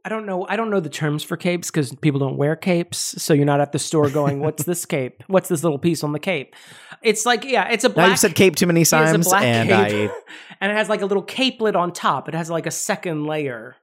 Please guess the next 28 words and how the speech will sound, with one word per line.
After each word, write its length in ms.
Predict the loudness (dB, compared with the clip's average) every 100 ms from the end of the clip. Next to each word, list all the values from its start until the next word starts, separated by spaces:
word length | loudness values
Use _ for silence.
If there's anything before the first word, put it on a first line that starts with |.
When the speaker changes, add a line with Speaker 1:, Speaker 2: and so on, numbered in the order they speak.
| _ _
Speaker 1:
I 100 | -12
think, 240 | -8 -6 -4
I'm 100 | -4
sure 140 | -2 0
Speaker 2:
Mm-hmm. 40 |
Speaker 1:
there's 160 | 0 0
a 60 |
word. 380 | -2 -4 -6 -12 -18 -20 -20 _
And 100 | -2
then 80 | 0
he 80 | 2
has 120 | 0
a 40 | -2
big 160 | -4
wide-brimmed 540 | -2 0 2 0 0 0
Speaker 2:
He's 100 | -2
got 20 |
the 60 | -2
Speaker 1:
cap. 140 | 2
Speaker 2:
sunglasses. 760 | 2 4 4 4 0 0 -2 0
Speaker 1:
He 180 | 2 2
even, 160 | 2
I 80 | 2
mean, 120 | 4 4
he's 200 | 4 2
dressed, 680 | 0 0 2 0 -4 -8 -12 0
he's 220 | 0 2
dressed 280 | 0 -2